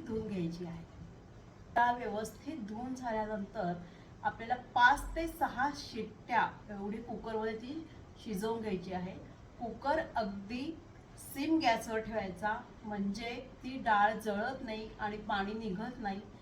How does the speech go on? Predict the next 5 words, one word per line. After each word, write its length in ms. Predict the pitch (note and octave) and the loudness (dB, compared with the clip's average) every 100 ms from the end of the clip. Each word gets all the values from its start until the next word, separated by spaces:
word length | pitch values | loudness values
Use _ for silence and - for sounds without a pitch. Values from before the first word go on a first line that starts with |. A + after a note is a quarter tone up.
| - - | -18 -4
जास्त. 340 | F#3+ F3 - G3 A3 - - - | -2 -2 -8 -12 -12 -14 -18 -4
त्यामुळे 320 | A3+ G#3+ A#3 C#4 - | 4 4 4 -2 4
आहे 320 | A3 F#3 B3 | 4 4 6
त्या 120 | D4 | 6
पाण्यात 380 | C#4+ B3 G#3+ A3 | 6 2 4 2